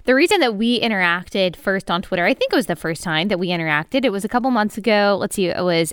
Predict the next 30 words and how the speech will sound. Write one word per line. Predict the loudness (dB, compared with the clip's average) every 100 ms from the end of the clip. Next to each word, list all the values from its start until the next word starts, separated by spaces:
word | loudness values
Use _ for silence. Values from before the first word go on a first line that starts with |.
| -2
April. | -2 0 -2 0 0
And | 0 0
you | 0 2
did | 2
a | 2
thread | 0 2 2 0 -2
about, | -2 2 4 4 2 -4 -18 -20 -20 -20 -4
um, | 2 4 4 0 -2
something | 0 2 2
that | 2
was | 2
happening | 0 0 0
on | 0
the | 4
right, | 4 2
something | 0 0 2
that | 2 4
I | 4 4 2
did. | 2 4 4
And | 2 0
that | 0
was, | 0 0
like, | -2 -2
a |
satirical | -4 0 4 4 4 0
comparison | 2 4 4 2 0 -2
between | -4 -2 -2 0
critical | -2 0 0
race | 0 0 0
theory | 0 2 2 0